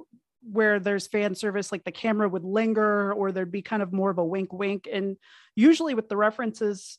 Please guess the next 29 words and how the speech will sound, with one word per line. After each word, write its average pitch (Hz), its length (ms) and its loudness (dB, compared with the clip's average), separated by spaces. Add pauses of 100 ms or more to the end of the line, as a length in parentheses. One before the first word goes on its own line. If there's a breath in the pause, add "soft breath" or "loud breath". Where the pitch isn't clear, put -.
(140)
uh, 196 320 -2
in 202 140 -2
this 220 200 -2
movie, 196 300 2
like, 190 300 -2 (340)
it 240 100 2
either 254 260 6
goes 247 240 6
by 233 200 4
so 220 200 -4
fast 220 440 -2
that 202 200 -6
if 214 160 -2
you're 247 100 2
not 226 220 4
paying 226 240 0
attention, 220 480 -2
you 190 80 -4
can 180 220 -4
miss 214 200 -2
it, 311 220 -4 (440 soft breath)
or 233 160 8
it's - 200 -2
such 262 240 4
a 226 60 2
subtle 233 500 4
nod 202 680 0 (260)
that 190 320 -2 (180)
it, 214 200 -4